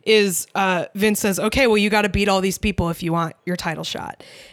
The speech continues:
And, uh, the next week on SmackDown, he has a gauntlet match. It's an hour. It's really good. We watched it.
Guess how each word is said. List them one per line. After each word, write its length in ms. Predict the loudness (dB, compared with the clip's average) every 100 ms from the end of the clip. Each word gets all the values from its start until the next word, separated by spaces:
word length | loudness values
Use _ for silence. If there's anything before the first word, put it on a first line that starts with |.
| _
And, 400 | 0 2 2 2
uh, 220 | 2 2 2
the 100 | 2
next 240 | 0 2
week 160 | 0 2
on 80 | 0
SmackDown, 460 | 0 0 0 0
he 80 | 2
has 120 | 0
a 60 | 0
gauntlet 320 | -2 0 -2
match. 320 | 0 0 -2
It's 140 | -4 -6
an 80 |
hour. 480 | -4 0 0 2 0 0
It's 300 | -4 -6 -8 -10
really 300 | -4 -2 0
good. 320 | 0 0 0
We 160 | 0
watched 340 | 2 0 -2 -2
it. 300 | 0 -2